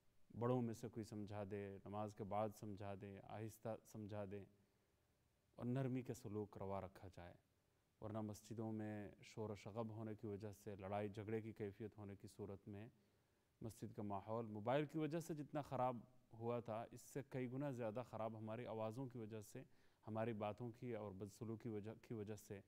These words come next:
اس سے زیادہ ماحول خراب ہوتا ہے۔ تو اس کا بہت زیادہ لحاظ رکھنا چاہیے، خیال رکھنا چاہیے۔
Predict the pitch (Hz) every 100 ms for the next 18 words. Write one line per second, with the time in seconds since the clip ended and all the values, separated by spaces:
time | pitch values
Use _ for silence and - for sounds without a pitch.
0 | - _ _ - 120 - 127 113 107 113
1 | 110 82 - 107 95 110 101 104 92 90
2 | 95 82 92 - - _ _ _ _ _
3 | _ _ _ _ _ _ _ _ _ _
4 | _ 127 156 139 - 165 151 123 - 131
5 | 143 127 123 117 120 131 - - - _
6 | _ _ _ _ _ _ _ _ _ _
7 | - - 110 - 107 107 95 117 104 90
8 | 101 98 98 85 90 87 113 113 107 98
9 | 95 - 90 90